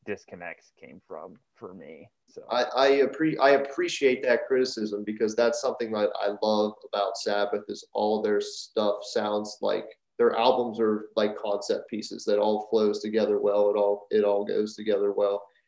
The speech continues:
Speaker 2: And this is one of them that, that definitely doesn't. So I, I like that. I like, I like that. I never really thought about that before. What I will say, though, is I do like the,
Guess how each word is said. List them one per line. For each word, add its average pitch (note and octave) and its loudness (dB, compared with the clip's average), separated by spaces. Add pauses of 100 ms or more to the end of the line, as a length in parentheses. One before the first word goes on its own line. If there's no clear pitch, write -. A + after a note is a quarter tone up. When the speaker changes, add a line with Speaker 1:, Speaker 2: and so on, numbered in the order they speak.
(100)
Speaker 2:
And A#2 0
this B2 0
is A#2 0
one A2+ 6
of A2 4
them G#2+ 4
that, G#2 -2 (120)
that G2+ -4
definitely A2+ 2
doesn't. F#2+ -2 (380)
So G2 0 (380)
I, G#2+ 0 (840)
I G#2 -4
like G#2+ 0
that. - -4
I - -6
like, G#2+ -4
I G#2+ -6
like A2+ 4
that. A#2 6
I A2 4
never A2+ 2
really A2 4
thought G#2+ 4
about G#2+ 2
that G#2+ 0
before. G#2+ 0 (260)
What A#2 6
I A2+ 6
will C#3+ 8
say, B2 6
though, A2+ 8
is A2+ 4
I A2 6
do C3+ -2
like D3 6
the, G#2+ 0